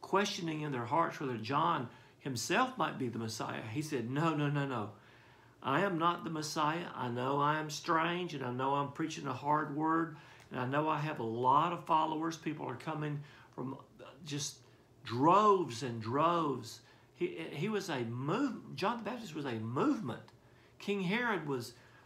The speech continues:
afraid of him, even, even though he, he, uh, put him in jail later. He put it, but, but he protected him and was afraid of him. In fact, when Jesus came doing miracles, Herod thought that John the Baptist had come back to life again.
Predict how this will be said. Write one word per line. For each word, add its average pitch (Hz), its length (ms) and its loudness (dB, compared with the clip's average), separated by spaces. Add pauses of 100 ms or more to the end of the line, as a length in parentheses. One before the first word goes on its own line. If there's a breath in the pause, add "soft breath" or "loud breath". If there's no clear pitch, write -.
(100)
afraid 190 460 2
of 113 160 0
him, - 100 -10 (400 loud breath)
even, 147 240 -6 (160)
even 147 220 -4
though 151 240 0
he, 143 180 0 (320 loud breath)
he, 139 180 -2
uh, 127 120 0
put 127 240 -4
him 170 80 0
in 147 100 -2
jail 160 340 0
later. 139 300 0
He 143 60 0
put 165 220 -4
it, - 120 -10 (400 loud breath)
but, 143 140 -6
but 147 80 -4
he 139 80 -4
protected 180 520 -4
him 175 160 0
and 151 200 -4
was 117 140 -6
afraid 165 360 -2
of 165 100 -2
him. 170 140 -2
In 147 120 -4
fact, 185 220 -2
when 143 200 -4
Jesus 160 560 -4
came 147 320 -4
doing 139 340 -2
miracles, 147 560 -4 (460 loud breath)
Herod 175 400 0
thought 165 300 4
that 151 80 -4
John 147 260 0
the 143 40 -6
Baptist 170 280 -4
had 135 100 -6
come 160 140 -6
back - 160 -4
to 147 80 -8
life 147 380 0
again. 143 340 -10